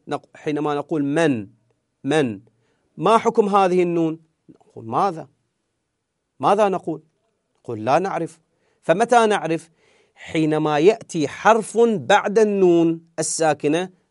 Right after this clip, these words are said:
نستطيع أن نحكم على هذه النون بأن حكمها هكذا أو هكذا أو هكذا فإلى آخره. فإذا حينما نطبق هذا التعريف،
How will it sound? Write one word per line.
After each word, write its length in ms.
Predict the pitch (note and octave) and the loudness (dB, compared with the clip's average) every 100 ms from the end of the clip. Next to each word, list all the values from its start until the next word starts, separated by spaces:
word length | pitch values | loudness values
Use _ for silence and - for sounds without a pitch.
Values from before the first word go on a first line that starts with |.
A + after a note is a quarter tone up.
| - | -10
نستطيع 520 | C3 - C3 E3+ C#3+ - | -10 -8 -8 -8 -8 -8
أن 140 | C3 | -10
نحكم 340 | C#3+ - F3 D#3+ | -10 -8 -10 -10
على 160 | B2 | -10
هذه 360 | A#2+ C#3 D3 D3 | -8 -8 -8 -8
النون 360 | D3 E3 F#3 F3+ _ _ | -6 -6 -6 -10 _ _
بأن 260 | C3 B2+ B2 | -10 -10 -10
حكمها 460 | C3+ - A2 G#2 G#2 | -12 -10 -8 -8 -6
هكذا 480 | C3+ D#3+ E3 G3 F#3+ _ - | -6 -6 -10 -12 -12 _ -10
أو 180 | A2 A#2+ | -8 -8
هكذا 280 | D#3 G3 | -10 -10
أو 160 | A#3+ C4+ | -8 -6
هكذا 560 | A3+ F#3 - D3+ F#3+ B3+ _ _ | -4 -4 -4 -8 -8 -10 _ _
فإلى 540 | - F3+ - G3 F#3 B2 | -8 -6 -4 -6 -6 -8
آخره. 360 | - A2+ G#2 - _ _ | -10 -10 -12 -20 _ _
فإذا 540 | _ C#3+ A#3 A3 D3 G2+ _ _ _ _ | _ -6 -2 0 0 -2 _ _ _ _
حينما 440 | - D3+ D3+ D3 | -6 -4 -2 -2
نطبق 560 | C#3+ C#3 G#3+ D#3+ C#3+ C3+ | -4 -2 -4 -2 -8 -2
هذا 220 | D3+ G#3+ | 0 0
التعريف، 720 | B3+ - - F#3 F3 D#3+ _ | -2 -2 0 0 -2 -4 _